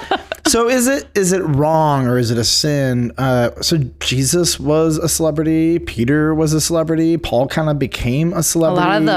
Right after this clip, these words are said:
Speaker 1: apostles,
Speaker 2: The
Speaker 1: yeah.
Speaker 2: apostles. I mean, these guys could do some pretty amazing things, though. I think,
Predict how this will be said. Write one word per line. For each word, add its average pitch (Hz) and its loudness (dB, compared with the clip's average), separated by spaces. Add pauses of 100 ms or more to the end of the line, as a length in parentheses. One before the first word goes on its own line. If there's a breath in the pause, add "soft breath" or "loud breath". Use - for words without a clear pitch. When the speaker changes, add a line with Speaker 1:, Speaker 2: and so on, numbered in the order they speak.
Speaker 1:
apostles, 214 -2
Speaker 2:
The - -2
Speaker 1:
yeah. 113 2
Speaker 2:
apostles. 156 2
I - 2
mean, 151 2
these 285 0
guys 370 0
could 160 2
do 160 2
some 131 -2
pretty 131 0
amazing 107 0
things, 185 0
though. 117 0
I 107 2
think, 220 -2